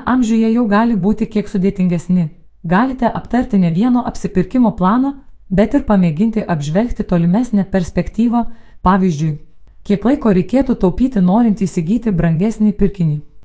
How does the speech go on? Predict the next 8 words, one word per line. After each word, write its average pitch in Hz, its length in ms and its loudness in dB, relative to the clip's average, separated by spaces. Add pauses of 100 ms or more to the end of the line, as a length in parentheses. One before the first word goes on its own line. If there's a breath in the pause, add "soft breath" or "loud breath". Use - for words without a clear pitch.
(140)
Galite 214 420 0
vaiką 220 400 0
įtraukti 240 560 -2
ir 208 160 -2
planuodami 196 580 2
šeimos 175 480 -2
mėnesio 190 480 0
biudžetą. 156 520 -2